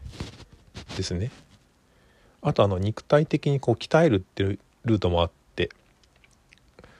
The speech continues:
それも結局自信なんですよね。まあ、体力的、体力を鍛えるっていうのは、その対極的の、その、実際の物理的な制約をこう、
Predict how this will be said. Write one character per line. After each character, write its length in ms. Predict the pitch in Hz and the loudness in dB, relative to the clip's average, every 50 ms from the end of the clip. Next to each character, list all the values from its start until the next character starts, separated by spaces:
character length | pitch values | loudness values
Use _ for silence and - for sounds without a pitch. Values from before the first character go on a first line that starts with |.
| _ _ - | _ _ -4
そ 100 | - 151 | 0 2
れ 60 | 160 | 2
も 60 | 175 | 2
結 180 | 175 - 196 - | 2 0 2 4
局 120 | 202 165 | 4 4
自 160 | 117 95 - 101 | 4 2 0 -2
信 220 | - - 160 180 | 0 2 2 2
な 120 | 262 302 | 2 0
ん 40 | 294 | 0
で 80 | 254 - | 0 -2
す 120 | - - | -2 -2
よ 100 | 98 90 | -4 -2
ね。 260 | 90 107 131 151 156 - - _ _ _ _ | 0 0 0 -2 -2 -6 -14 _ _ _ _
ま 80 | - 107 | -2 2
あ、 20 | |
体 120 | - 151 160 | 6 6 6
力 140 | 175 - 175 | 6 6 4
的、 160 | 180 170 - | 4 2 2
体 240 | - - 175 180 185 | 4 6 8 8 8
力 200 | 196 190 - 160 | 8 6 6 4
を 80 | 160 | 4
鍛 220 | - - - 165 165 | 4 4 6 6 6
え 60 | 165 | 6
る 60 | 147 | 6
っ 40 | 120 | 0
て 160 | - - 110 | 0 2 2
い 40 | 98 | 4
う 20 | |
の 100 | 98 95 | 6 6
は、 100 | 95 90 | 6 4
そ 100 | 87 - | 4 2
の 180 | 104 101 98 - - _ _ | 0 0 0 -2 -4 _ _
対 180 | - - 160 175 | 6 6 6 8
極 200 | - 180 165 - | 6 4 2 2
的 240 | - - 160 156 156 | 0 -2 0 2 2
の、 120 | 160 151 | 2 2
そ 120 | - - 143 | 2 0 0
の、 180 | 139 139 - - - - - | 0 0 -2 -6 -10 -8 -4
実 220 | 117 110 110 - - | -2 -2 -2 0 0
際 120 | 156 147 | 0 2
の 80 | 143 123 | 2 0
物 240 | 104 104 - - | 0 -2 2 2
理 60 | 147 143 | 2 4
的 200 | - 147 151 143 | 4 2 2 4
な 200 | 143 135 135 - _ - - - - - - - - _ - - 131 | 2 0 -2 -4 _ -20 -12 -8 -8 -8 -8 -10 -14 _ -6 -4 2
制 180 | - 139 135 | 6 6 8
約 260 | 135 139 135 131 - 131 | 10 10 8 8 8 8
を 100 | 123 120 | 8 8
こ 280 | - - 113 110 - | 6 2 2 4 4
う、 40 | - | 2